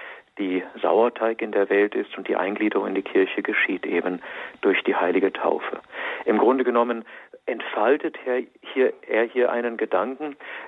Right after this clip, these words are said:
der uns schon in der Enzyklika, äh, Pius des Elften, Casti Connubii, begegnet, der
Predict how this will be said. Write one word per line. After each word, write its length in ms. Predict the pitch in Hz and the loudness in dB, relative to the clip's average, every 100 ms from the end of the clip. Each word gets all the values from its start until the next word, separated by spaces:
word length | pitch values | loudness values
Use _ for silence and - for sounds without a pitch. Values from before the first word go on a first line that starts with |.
| - | 2
der 140 | 123 | 4
uns 220 | 131 127 - | 4 0 -2
schon 400 | - 120 117 113 - - _ | 4 4 2 -8 -18 -20 _
in 200 | 117 113 | -6 -2
der 180 | 110 107 | 0 0
Enzyklika, 800 | 101 - - - 123 - 110 104 - - - _ | -2 -6 -10 -2 -2 2 4 4 -2 -20 -20 _
äh, 200 | 101 98 107 | -6 -6 -6
Pius 240 | - 127 - | -2 -2 -4
des 140 | - | -4
Elften, 480 | - 120 139 - 104 | 2 2 2 -6 -6
Casti 320 | 117 - 127 | -4 -4 -4
Connubii, 560 | - 139 180 - - - | -2 2 2 2 -2 -4
begegnet, 640 | 87 92 87 - - - _ - - - - _ | -2 -2 -2 -2 -4 -6 _ -10 -8 -10 -12 _
der 360 | - 107 101 | 2 6 6